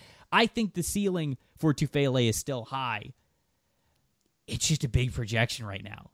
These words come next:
He, I think, is gonna have a big learning curve going into the N F L because I think that there are gonna be those couple of reps where he goes, "Hell yeah, I can hang with these guys athletically. I'm an N F L player. I'll do it."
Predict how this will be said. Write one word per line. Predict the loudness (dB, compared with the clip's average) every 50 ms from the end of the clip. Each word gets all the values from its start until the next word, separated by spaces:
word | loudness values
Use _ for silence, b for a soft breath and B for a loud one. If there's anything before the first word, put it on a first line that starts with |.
| _
He, | _ -2 0 2 2 2 2 2 2 0 0 2
I | 0 0
think, | 2 0 2 2
is | 2 2 2
gonna | 2 0 2
have | 2 2 2
a | 2
big | 0 0 -2 -2
learning | 0 -2 -2 0 0 -2 -2
curve | 0 0 0 0 0 0
going | 0 2 2 4
into | 4 4 2
the | 2 0 0
N | 0 0
F | -2 0 0
L | 0 2 2 0
because | -4 -6 -6 -4 -4
I | 0
think | 2 2 2 4
that | 2 2 4
there | 4 4 4
are | 2
gonna | 2 0 0 0
be | 0 0
those | 0 0 -2 -2
couple | -4 -4 -4 -2 -2 -2
of | -2 0
reps | 2 2 0 0 -2 -4
where | -4 0
he | 2 2 4
goes, | 4 4 4 4 4 2 0 -4 b b b b b b
"Hell | 2 4 4 4
yeah, | 4 4 4 4 6
I | 4 4 4
can | 4 0
hang | -2 0 -2 0 0
with | -2 0
these | 0 0 0 2
guys | 0 0 0 0 0
athletically. | 0 0 -2 0 0 0 0 0 0 -2 -4 -2 -2
I'm | 0 -2 0 0
an | 2 2
N | 2 2
F | 0 0 -2
L | -4 -2
player. | 0 0 2 2 2 2
I'll | 2 0 -2
do | -2 0 0 2 2 2
it." | 0 0